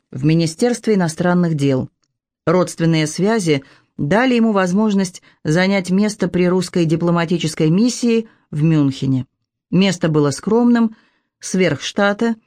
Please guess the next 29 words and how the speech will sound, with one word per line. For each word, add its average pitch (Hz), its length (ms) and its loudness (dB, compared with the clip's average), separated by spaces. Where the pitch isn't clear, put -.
Лишь 208 280 0
в - 120 -16
тысяча 294 280 0
восемьсот 202 420 -2
двадцать 180 340 0
восьмом 170 340 0
году 180 320 0
поэта 175 380 -2
повысили 165 520 0
до 151 140 0
младшего 151 440 0
секретаря, 180 640 0
но 175 240 2
по 180 160 0
роду 175 240 0
своей 165 360 0
службы 214 520 0
он 220 160 0
часто 196 320 -2
посещал 160 500 0
Францию, 208 760 -2
Италию, 196 640 0
Австрию, 220 560 0
а 151 220 2
впоследствии 233 760 -2
долго 233 380 0
служил 180 580 -2
в - 100 -20
Турине. 135 520 0